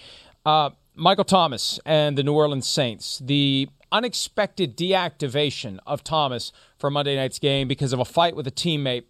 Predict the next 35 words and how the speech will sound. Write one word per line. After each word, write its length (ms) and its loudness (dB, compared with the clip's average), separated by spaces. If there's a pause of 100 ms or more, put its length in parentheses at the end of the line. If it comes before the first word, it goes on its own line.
(380)
Jeff 200 2
Duncan, 280 0
The 100 0
Athletic, 420 2
had 120 2
a 40 -4
great 300 0
story 480 0
that 160 -4
goes 240 4
down 280 2
the 80 -4
rabbit 340 2
hole 320 2
on 460 2
the 220 0
issues 440 0
that 80 -18
the 80 -10
Saints 320 -4
have 100 -4
had 260 -2
with 140 -6
Michael 280 -4
Thomas. 420 -2
He's 160 -6
a 60 -2
very 280 0
intense 400 -4
guy, 260 0
and 120 -4
that 120 0
intensity 560 -6
at 120 -6
times 360 -4